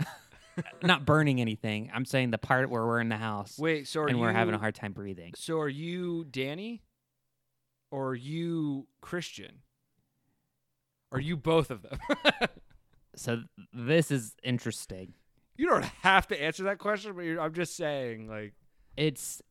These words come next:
Speaker 2: audience members, write in who you think Peter is. <laughs> No, I'm just kidding.
Speaker 1: Well,
Speaker 2: I'm just
Speaker 1: on, it's,
Speaker 2: kidding. <laughs>
Speaker 1: I, I was a forced Christian. And, like, not ultimately forced, but, like, there are pressures on Peter to do what Peter did. Um,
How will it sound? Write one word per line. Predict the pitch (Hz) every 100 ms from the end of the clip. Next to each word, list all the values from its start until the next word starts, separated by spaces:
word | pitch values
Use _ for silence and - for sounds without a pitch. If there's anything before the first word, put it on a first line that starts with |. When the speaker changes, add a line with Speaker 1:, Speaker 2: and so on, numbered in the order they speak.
| _ _ _ _ _ _ _ -
Speaker 2:
audience | 196 214 214 208
members, | 202 190 180
write | 196 208
in | 196 165
who | 170
you | 165
think | 147 135
Peter | 139 131 117
is. | 117
<laughs> | -
No, |
I'm | -
just | 240 - -
kidding. | - 151
Speaker 1:
Well, | 156 147 -
Speaker 2:
I'm | 143 170
just | -
Speaker 1:
on, | -
it's, | 151 -
Speaker 2:
kidding. | - 180 - - -
<laughs> | - -
Speaker 1:
I, | 131 151 160 -
I | 127 143
was | 160 143
a | 127
forced | - - 131 139 131 113 - - - - _ _ _ _ _
Christian. | - 117 92 - - - - _ _
And, | 135
like, | 165 143 139
not | 165 156 -
ultimately | - 120 - 120 110
forced, | 110 - 110 -
but, | -
like, | 107 110 101
there | 165 143
are |
pressures | 104 - 113 98 - 104 98
on | 104 107
Peter | - 117 113 110
to | - 110
do | 113 110 110
what | 113
Peter | - 113 113
did. | 110 110 110 - - - _ -
Um, | 113 98 - -